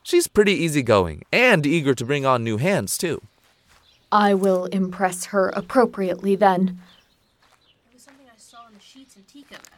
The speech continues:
Speaker 3: Apparently there's some noble who's commissioned a whole menagerie of script constructs, and all he uses them for is showing off at parties.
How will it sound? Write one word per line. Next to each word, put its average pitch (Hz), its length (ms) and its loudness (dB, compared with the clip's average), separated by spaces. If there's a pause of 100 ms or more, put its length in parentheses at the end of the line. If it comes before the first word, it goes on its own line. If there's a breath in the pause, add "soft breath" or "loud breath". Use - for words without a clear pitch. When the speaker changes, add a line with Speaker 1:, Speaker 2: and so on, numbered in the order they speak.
(100)
Speaker 3:
Apparently 240 420 -20
there's 196 180 -20
some 233 260 -20
noble 226 260 -18
who's 202 140 -18
commissioned 220 380 -20
a 180 80 -14 (140)
whole 403 200 -16
menagerie 320 520 -16
of 214 60 -18
script 415 300 -16
constructs, - 640 -16 (400 soft breath)
and 220 80 -12
all 302 100 -10
he 311 100 -10
uses 277 240 -6
them 214 120 -10
for 233 200 -8
is 208 80 -8
showing 247 240 -8
off 247 180 -6
at 185 100 -20
parties. - 520 -6